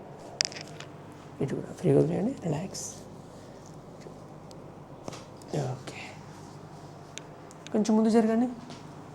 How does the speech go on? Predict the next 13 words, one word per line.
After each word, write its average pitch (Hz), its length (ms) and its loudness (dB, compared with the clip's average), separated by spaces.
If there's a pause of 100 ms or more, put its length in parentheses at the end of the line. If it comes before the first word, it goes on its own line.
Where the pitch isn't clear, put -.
(880)
ఇంకా 202 160 10
జరగండి. 208 340 6 (960)
రైట్, - 300 -4 (560)
తల 190 180 12
మీద 190 140 8
చేతులు 190 200 10
పెట్టుకోండి. 196 320 8 (1400)
ఓకే, - 240 -12 (1800)
ఇది 156 140 2
ఒకసారి, - 320 -6
ఒకసారి. - 260 -10 (160)
ఉమ్. 131 100 0 (400)
తల 175 80 6